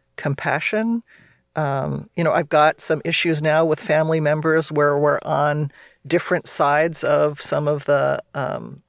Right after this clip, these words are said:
you know, political and health divides that are happening right now. And even though I'm upset about it,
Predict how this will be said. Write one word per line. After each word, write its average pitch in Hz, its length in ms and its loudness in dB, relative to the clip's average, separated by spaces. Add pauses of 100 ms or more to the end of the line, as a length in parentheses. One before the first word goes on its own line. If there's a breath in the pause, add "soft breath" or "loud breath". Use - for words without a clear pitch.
(260)
you 160 120 -2
know, 143 260 0
political 156 540 0
and 143 100 0
health 160 320 -2
divides 151 680 0 (580 soft breath)
that 160 120 2
are 156 60 4
happening 156 640 -4 (240)
right 156 240 0
now. 160 480 0 (160)
And 160 400 -2 (580 loud breath)
even 208 300 2
though 185 220 4
I'm 165 380 2
upset 202 360 2
about 220 320 4
it, 247 200 0